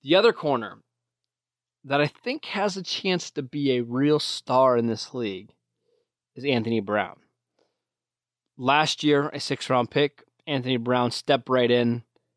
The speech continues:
and played well. Uh, when Scandrick was healthy at the end of the season, he was replaced, and I thought that was an unwise move. Brown has the quickness, the speed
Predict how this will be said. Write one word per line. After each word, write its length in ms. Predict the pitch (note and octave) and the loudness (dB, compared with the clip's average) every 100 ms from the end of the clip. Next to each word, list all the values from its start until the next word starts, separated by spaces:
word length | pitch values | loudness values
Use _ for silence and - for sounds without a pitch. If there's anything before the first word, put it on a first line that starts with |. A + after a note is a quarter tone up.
| _ - | _ -18
and 100 | - | -4
played 220 | B2+ A#2+ | -2 0
well. 400 | A#2 A2 - _ _ _ _ _ _ - | 0 -2 -4 _ _ _ _ _ _ -8
Uh, 200 | G#2+ A2+ | -6 -4
when 440 | B2 C#3 C3+ C#3+ - | 2 4 4 2 -2
Scandrick 460 | - D#3+ D#3+ D#3+ | -4 0 2 2
was 160 | C#3 C3 | 0 0
healthy 420 | D3 D#3 D3 E3 | 2 0 0 0
at 140 | B2+ - | 0 0
the 120 | C3+ | 2
end 120 | D#3+ | 2
of 60 | D3+ | 2
the 60 | |
season, 380 | C3+ D#3 C#3 C#3 | 0 0 0 0
he 140 | B2 | 0
was 160 | A#2+ A2 | 0 0
replaced, 560 | A2 - C#3+ C#3+ - _ _ _ | -4 0 2 0 -4 _ _ _
and 80 | C#3 | -2
I 120 | A#2+ | 0
thought 180 | B2+ A#2+ | 2 2
that 220 | C3+ B2+ | 2 2
was 140 | B2 A2+ | 0 -2
an 100 | A#2+ | -2
unwise 580 | C3 B2+ A#2+ A2+ A2 G#2+ | -2 -2 0 0 0 -6
move. 380 | G#2+ G#2 G2 G2 _ _ _ _ _ _ _ _ _ _ - | -8 -8 -8 -14 _ _ _ _ _ _ _ _ _ _ 0
Brown 480 | C3+ D#3 F3+ G3+ | 2 4 4 2
has 400 | E3+ D#3+ D#3+ C3+ | 0 0 0 0
the 320 | - C3+ B2+ C3 | -4 -2 -2 -4
quickness, 680 | - D#3+ E3 E3 D#3 D3 - | -4 0 0 0 -2 -2 -8
the 140 | D#3 B2+ | -10 -10
speed 680 | - - D3+ C#3+ C3 C3 | -10 -6 2 4 4 2